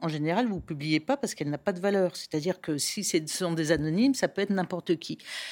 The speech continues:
Du coup, je suis assez, euh, perturbée par l'initiative parce qu'au fond, que cherche Valeurs Ag-, Actuelles ? Qui sont vraiment ces signataires ? Existe-t-il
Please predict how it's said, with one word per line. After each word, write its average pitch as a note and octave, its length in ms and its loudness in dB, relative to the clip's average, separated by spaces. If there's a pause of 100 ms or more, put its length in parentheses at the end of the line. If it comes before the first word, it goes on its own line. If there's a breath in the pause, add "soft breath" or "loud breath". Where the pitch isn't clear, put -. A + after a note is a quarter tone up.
(180 loud breath)
Du F#3 140 0
coup, C4+ 300 4
je E3+ 100 2
suis D3+ 220 -2
assez, C4 400 4
euh, E3+ 340 4 (160)
perturbée F3+ 480 2
par F3 160 0
l'initiative E3 560 0
parce G3+ 160 2
qu'au F#3 220 0
fond, - 260 -4 (340 loud breath)
que C4 140 6
cherche F#3+ 280 4
Valeurs D3+ 340 -2
Ag-, C#3 240 -6
Actuelles ? G3+ 560 -4 (100)
Qui - 160 4
sont A3 300 4
vraiment D#3 340 0
ces C#3+ 160 -4
signataires ? E3 720 -2 (120)
Existe-t-il E3+ 920 2